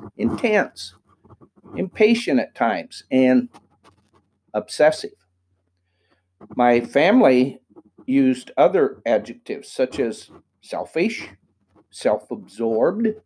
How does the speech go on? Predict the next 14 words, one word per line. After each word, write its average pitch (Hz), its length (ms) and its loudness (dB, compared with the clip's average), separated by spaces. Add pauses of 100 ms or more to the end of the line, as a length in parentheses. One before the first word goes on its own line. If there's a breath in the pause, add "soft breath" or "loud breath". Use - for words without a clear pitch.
(680)
and, 143 480 2
uh, 143 380 2 (180)
self-centered. 135 760 -2 (680)
None 226 260 2
of 220 100 2
these 196 260 -6
adjectives 147 920 0
used 131 500 0
to 123 80 -4
describe 151 600 0
me 117 320 -2
are 110 380 2 (580)
endearing 120 500 2
qualities. 95 760 -2